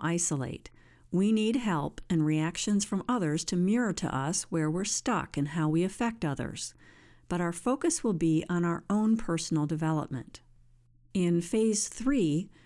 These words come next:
we are fully self-realized and can therefore both receive from and give to the group without loss of autonomy or giving up any self-responsibility. We don't give up our right to privacy or to be different.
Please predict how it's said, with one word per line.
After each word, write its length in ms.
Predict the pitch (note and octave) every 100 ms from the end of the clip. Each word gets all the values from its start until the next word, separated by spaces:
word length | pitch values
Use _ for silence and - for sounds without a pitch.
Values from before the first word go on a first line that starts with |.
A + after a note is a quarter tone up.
| -
we 180 | E3+ F3
are 120 | E3
fully 480 | D#3+ - A#3+ C4 C#4+
self-realized 1120 | - G3 F3+ - F3 F3 D#3+ C#3+ B2+ C3+ -
and 160 | - G#3
can 160 | B3+ A#3
therefore 400 | B3+ C4 G#3+ F#3
both 320 | D#3+ E3 -
receive 500 | D#3+ D#3+ - A3 B3+
from 440 | - E3 D3 D#3 -
and 260 | E3+ D#3 D#3
give 340 | G#3 B3+ A3+
to 320 | - E3 C#3 D#3
the 80 |
group 420 | E3+ G#3 E3 - - - - - -
without 420 | F#3+ G3 F3 - -
loss 340 | D#3 D3+ E3 -
of 120 | D#3
autonomy 720 | - - C4+ A3+ D#3 C#3 E3 - - -
or 120 | A3+
giving 320 | G#3+ G3+ G3
up 160 | F3+ F3
any 240 | D#3+ D#3
self-responsibility. 1400 | F3 - D3 C#3 D#3 - C3 B2 D#3 D3+ E3 D3+ B2 - - - - - _
We 140 | - F3
don't 340 | F3 G3 A#3
give 160 | A3 F#3+
up 180 | F3+ E3+
our 140 | D3
right 280 | D3+ F#3 G#3
to 80 | -
privacy 600 | - G3 G#3+ F#3 - C3
or 80 | E3
to 120 | E3+
be 100 | G3
different. 540 | F#3+ A3+ A3+ C3 -